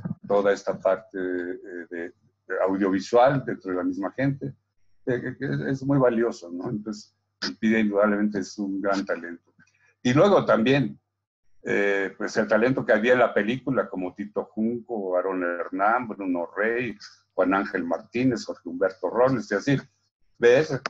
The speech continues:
Y en sus películas es una de las cosas que, que, que, que, que, que hay. Gente con trayectoria en la que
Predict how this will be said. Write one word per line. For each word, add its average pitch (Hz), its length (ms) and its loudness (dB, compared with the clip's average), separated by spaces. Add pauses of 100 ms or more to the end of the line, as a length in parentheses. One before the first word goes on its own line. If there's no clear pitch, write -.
(160)
Y 107 140 2
en 107 100 4
sus 113 200 -8
películas 120 600 0
es 110 180 -4
una 120 140 0
de 113 60 2
las 101 180 -2
cosas 113 240 -10
que, 110 340 -4
que, 110 140 -16
que, 131 300 -14
que, 123 160 -20
que, 113 500 -12
que 120 100 0
hay. 139 340 2 (480)
Gente 123 680 -2 (120)
con 101 300 -8
trayectoria 113 1120 -2 (460)
en 98 180 -8
la 98 180 -4
que 101 380 -6